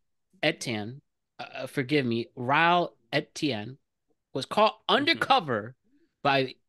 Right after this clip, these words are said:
Speaker 1: O'Keefe Media, labeling Commanders black players inherently homophobic,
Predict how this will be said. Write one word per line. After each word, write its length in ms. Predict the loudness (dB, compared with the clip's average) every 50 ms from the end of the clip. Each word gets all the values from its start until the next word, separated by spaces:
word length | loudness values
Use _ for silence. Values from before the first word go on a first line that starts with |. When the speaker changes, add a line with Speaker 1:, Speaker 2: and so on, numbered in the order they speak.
| _ 6
Speaker 1:
O'Keefe 420 | 8 8 8 6 4 2 4 4
Media, 640 | 4 2 2 2 2 2 0 0 -2 -4 -6 -8 -12 _ _ -20 -20 _ _
labeling 500 | 2 4 4 4 4 4 4 4 4 2
Commanders 720 | 2 0 0 0 2 2 2 2 2 2 2 0 0 -2
black 400 | -2 0 2 2 2 2 0 -4
players 540 | -6 -4 -4 -2 -2 -2 -2 -2 -4 -4 -6 -6
inherently 640 | -6 -6 -6 -2 0 2 4 4 2 2 0 2
homophobic, 800 | 4 4 4 4 2 2 0 -2 -2 -4 -4 -2 -2 -2 -2 -4